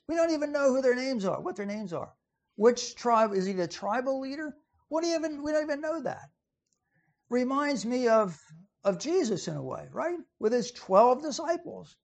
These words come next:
Here are twelve tribes. And he, uh, Jesus is saying, um,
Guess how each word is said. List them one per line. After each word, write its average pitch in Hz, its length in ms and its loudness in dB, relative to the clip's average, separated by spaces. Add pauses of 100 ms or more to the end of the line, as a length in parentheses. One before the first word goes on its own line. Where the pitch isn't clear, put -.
Here 254 180 -4
are 262 80 -4
twelve 240 400 -6
tribes. 285 640 -10 (640)
And 226 140 -2
he, 214 120 -6
uh, 208 340 0 (440)
Jesus 277 420 -4
is 214 140 -4
saying, 240 420 -2 (520)
um, 208 440 6